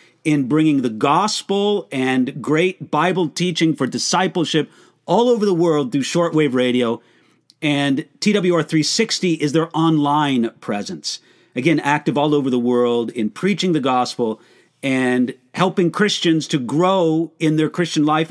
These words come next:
and in their discipleship. So very pleased to partner with T W R three sixty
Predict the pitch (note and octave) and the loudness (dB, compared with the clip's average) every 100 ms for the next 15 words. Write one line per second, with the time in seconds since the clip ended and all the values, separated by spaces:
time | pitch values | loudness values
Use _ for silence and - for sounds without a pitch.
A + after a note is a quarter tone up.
0 | - C#3 D3 C#3+ B2 A#2+ C#3+ B2+ A2+ - | -6 -2 0 0 -4 -4 -4 -4 -8 -12
1 | - - A2 - - - _ B2 F#3 E3+ | -12 -8 -8 -10 -20 -20 _ -2 -2 0
2 | F3+ D#3+ - - F3+ F3 D3 B2 A2+ D3+ | -4 -2 -4 -4 -2 0 -2 -2 -2 -2
3 | D3+ C#3 C3 A#2 A2+ A#2 - B2 - - | 0 0 2 0 0 -4 0 -4 -4 -4
4 | F2 | -6